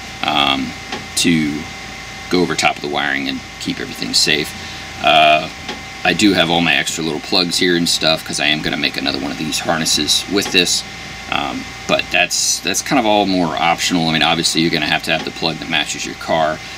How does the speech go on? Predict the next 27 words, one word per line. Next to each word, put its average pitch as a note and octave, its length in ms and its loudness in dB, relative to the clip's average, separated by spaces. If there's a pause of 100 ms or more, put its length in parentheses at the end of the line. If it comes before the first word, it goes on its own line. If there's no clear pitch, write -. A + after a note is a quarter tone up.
(180)
Um, D#2+ 220 -2
you G2+ 100 2
can D2+ 300 -2
get, A2 240 2 (1800)
uh, G#2+ 380 2
versions G#2+ 400 0
of F#2 60 -2
these G2+ 220 0
that G#2 100 4
are G2+ 60 4
already F#2 220 4
wired F2 340 6
up G2 180 4 (220)
if E2+ 140 -4
you E2+ 100 0
wanna E2 140 -2
use A2 280 0
that, G#2+ 260 2 (140)
or G2 160 0
you F#2 160 0
can E2+ 260 -2
get, E2+ 460 -2 (160)
uh, D#2+ 420 2 (140)
kits - 340 4
like D#2+ 180 -2
I F2 160 4
do. D#2 320 0